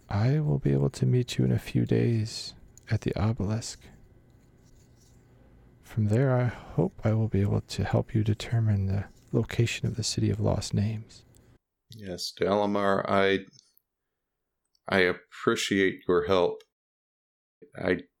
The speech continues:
Speaker 2: do believe that as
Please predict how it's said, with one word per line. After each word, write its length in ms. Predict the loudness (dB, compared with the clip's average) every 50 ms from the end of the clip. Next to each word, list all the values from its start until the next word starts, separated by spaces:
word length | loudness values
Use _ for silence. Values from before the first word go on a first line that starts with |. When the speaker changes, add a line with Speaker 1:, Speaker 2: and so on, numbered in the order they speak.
| _ _ -4
Speaker 2:
do 200 | 0 0 0 0
believe 600 | 0 0 2 2 2 2 2 2 0 0 -2 -2 2
that 340 | 2 4 4 4 2 0 -2 -6 -12 -18 -20 _ _ _ _ _ _ _ _ _ _ _ _ _ _ _ _ _ _ _ _ -8 -2
as 800 | 0 0 2 2 2 2 2 0 0 -2 -4 -4 -6 -10 -12